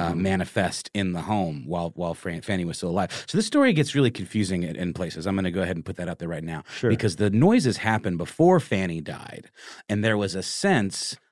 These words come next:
Speaker 2: or, or some local reports that it was actually Kent's deceased wife
Speaker 1: Right, his original wife.
Speaker 2: coming
Speaker 1: Yeah.
Speaker 2: around and, uh, making trouble and rattling chains because she was unhappy
Speaker 1: Mm-hmm.
Speaker 2: about said, uh,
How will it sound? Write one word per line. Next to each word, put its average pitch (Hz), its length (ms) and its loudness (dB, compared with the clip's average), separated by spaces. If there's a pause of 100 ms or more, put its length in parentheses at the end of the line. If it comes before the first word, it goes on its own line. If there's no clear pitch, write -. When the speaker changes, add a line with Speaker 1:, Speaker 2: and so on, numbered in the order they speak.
Speaker 2:
or, 101 240 2
or 98 120 2
some 170 400 4
local 117 340 4
reports 104 480 0
that 104 100 0
it 95 80 -2
was 98 140 0
actually 101 640 0 (340)
Kent's - 560 -2 (400)
deceased - 440 2
wife - 520 -2
Speaker 1:
Right, 135 280 8
his 117 280 6
original 110 720 6
wife. 82 400 -8
Speaker 2:
coming 127 260 6
Speaker 1:
Yeah. 117 60 6
Speaker 2:
around 117 560 4
and, 92 260 2
uh, 87 220 0
making 104 400 2
trouble 107 480 2
and 90 200 0
rattling 101 360 2
chains 107 480 2
because 95 260 -2
she 117 200 2
was 98 140 4
unhappy 101 640 0
Speaker 1:
Mm-hmm. 101 260 -2
Speaker 2:
about 92 360 0
said, 92 500 0 (300)
uh, 82 340 -6